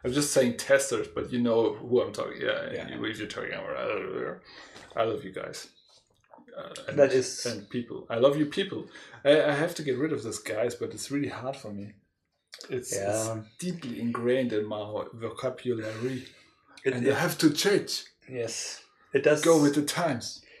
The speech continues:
Speaker 2: That's the, it, this is one of those complicated ones, not because it's so important to say that specific word, but because the specific meaning attached to it has this certain air of kind of casual appreciation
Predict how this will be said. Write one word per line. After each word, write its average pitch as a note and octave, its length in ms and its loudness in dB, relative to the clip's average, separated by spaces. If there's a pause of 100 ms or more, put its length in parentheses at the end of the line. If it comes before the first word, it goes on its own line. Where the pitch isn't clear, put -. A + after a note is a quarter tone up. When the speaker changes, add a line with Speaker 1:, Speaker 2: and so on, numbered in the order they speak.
(220)
Speaker 2:
That's B2+ 300 4
the, B2 480 2 (1300)
it, C#3+ 240 0
this F3+ 160 0
is D3 80 -2
one C#3 160 4
of C3+ 100 0
those A#2 160 0
complicated B2 640 0
ones, B2 220 -2
not A#2+ 220 0
because A2+ 680 0
it's - 240 -8
so A2+ 240 4
important A2+ 500 -2
to - 100 -8
say G#2+ 200 0
that - 220 0 (100)
specific G#2+ 520 -4
word, A2 260 2
but A2 120 -8
because G#2 320 -6
the A2 60 -8
specific A#2 540 -6
meaning C3 400 -6
attached C#3+ 420 -4
to C#3 80 -4
it D#3 160 -6 (300)
has G#2+ 220 -6
this G#2+ 400 -8 (840)
certain A#2 460 -2
air A2 280 4
of G#2 280 -2 (1200)
kind A2 160 -2
of G#2+ 100 -6
casual A2 420 -2
appreciation B2 800 -6